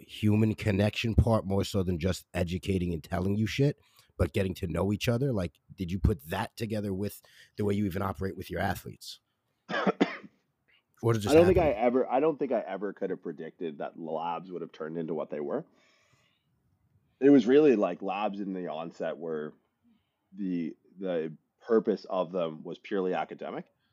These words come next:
Speaker 2: was like, "All right, I wanna make sure that in the hour," 'cause I just, like, what did I like about university? It's like, yeah, lectures and labs. That's, like, that's what I liked about it. What did I not like about it? I didn't like having to find parking. I didn't like having to fucking,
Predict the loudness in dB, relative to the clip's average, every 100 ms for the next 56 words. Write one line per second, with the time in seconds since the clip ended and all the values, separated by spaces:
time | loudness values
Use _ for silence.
0 | _ _ _ _ -4 0 0 -2 -4 -2
1 | -2 -2 -2 0 0 0 0 -2 -6 -12
2 | -6 -4 -2 -4 -6 -14 _ -10 -6 -6
3 | -6 -10 -10 -8 -6 -2 0 0 0 -4
4 | 2 4 4 2 2 4 4 4 2 -2
5 | -2 -4 -4 -4 -4 -4 -12 -16 -12 -6
6 | -6 -6 -8 -8 -8 -2 -2 -2 -8 -18
7 | -18 -18 -14 -14 -16 _ _ _ _ _
8 | _ -8 -4 -2 -2 -2 -4 -6 -8 -6
9 | -2 0 0 0 0 -2 -4 -4 -4 -2
10 | -2 -2 -2 -2 -2 -2 -2 -2 -4 -8
11 | -10 _ _ _ _ _ _ -6 0 2
12 | 4 4 2 -2 0 0 2 0 0